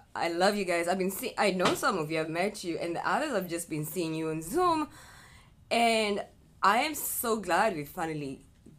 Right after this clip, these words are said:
got to meet the person. And now when I see you talking on Zoom, I know you. I know where you're coming from, you know? It's like, uh, for example, Catherine,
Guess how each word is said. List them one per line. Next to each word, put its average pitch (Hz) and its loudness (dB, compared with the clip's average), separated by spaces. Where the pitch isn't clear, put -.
got 170 -2
to 185 -6
meet 147 -4
the 160 -8
person. 127 -10
And 170 2
now 190 8
when 214 4
I 165 2
see 180 -4
you 156 -2
talking 160 2
on 151 -2
Zoom, 151 -2
I 151 2
know 165 4
you. 143 -4
I - -2
know 170 0
where 165 2
you're 147 0
coming 160 0
from, 113 -8
you 170 -4
know? 165 0
It's 170 0
like, 180 4
uh, 175 4
for - -4
example, 170 0
Catherine, 127 -4